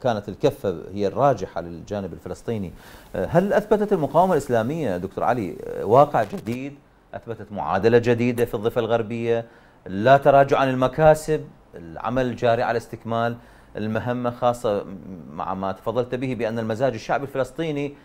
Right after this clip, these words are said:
آه، أصبح متنامي ومتصاعد بوتيرة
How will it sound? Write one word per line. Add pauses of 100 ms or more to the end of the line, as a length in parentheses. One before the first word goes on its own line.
(260)
آه، (460)
أصبح (220)
متنامي
ومتصاعد
بوتيرة